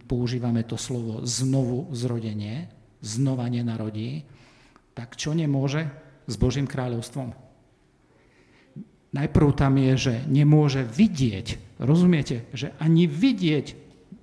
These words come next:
že ho nerozozná to Božie kráľovstvo. A potom druhá vec, ktorú mu povie, že nemôže vojsť. Hej, že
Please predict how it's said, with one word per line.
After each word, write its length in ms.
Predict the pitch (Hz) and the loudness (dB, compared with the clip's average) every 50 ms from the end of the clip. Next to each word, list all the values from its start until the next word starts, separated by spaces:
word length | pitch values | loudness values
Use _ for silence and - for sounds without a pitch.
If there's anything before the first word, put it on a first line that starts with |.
| _ 180 | _ -8
že 100 | 180 165 160 | -4 0 2
ho 120 | 170 185 | 4 6
nerozozná 840 | 190 196 240 233 214 226 226 226 233 220 - - 151 127 117 104 - - | 6 6 6 4 4 4 6 6 6 4 4 2 -2 -4 -6 -8 -10 -10
to 80 | - | -10
Božie 320 | 135 123 151 147 135 143 127 | -6 -2 -2 0 0 0 -2
kráľovstvo. 720 | 131 - 135 127 123 123 117 110 104 - - - 123 113 107 - - - - - - - _ _ _ _ _ _ _ _ _ _ _ _ _ _ _ _ _ _ _ | -2 -2 -2 0 0 0 0 -2 -2 -6 -10 -12 -12 -12 -12 -14 -20 -20 -20 -20 -20 -20 _ _ _ _ _ _ _ _ _ _ _ _ _ _ _ _ _ _ _
A 60 | - - | -16 -8
potom 400 | - - 208 208 - 151 123 117 | -2 0 0 2 2 0 2 4
druhá 320 | 117 196 220 190 165 147 143 139 | 6 6 6 6 6 4 4 2
vec, 180 | 160 165 - | 2 0 0
ktorú 320 | - - - 160 147 143 135 | -6 2 6 8 8 8 8
mu 160 | 131 123 113 | 6 6 4
povie, 480 | - - 123 110 120 117 120 143 156 - - - - - - - - | 4 2 2 2 0 0 0 -2 -2 -6 -10 -18 -20 -20 -20 -10 -8
že 160 | 135 101 135 123 120 | -6 -4 -4 -4 -2
nemôže 640 | 123 139 156 175 185 170 151 143 135 120 117 120 113 | 0 2 4 4 4 4 4 2 2 0 0 -2 0
vojsť. 500 | 110 131 123 110 101 104 - - - - - - - - - - - - _ _ _ _ _ _ _ _ _ _ _ _ _ 123 | 2 2 2 2 0 -2 -6 -6 -8 -8 -10 -12 -12 -12 -14 -20 -20 -20 _ _ _ _ _ _ _ _ _ _ _ _ _ -8
Hej, 80 | 113 127 139 | -6 -6 -4
že 120 | 117 123 | -4 -6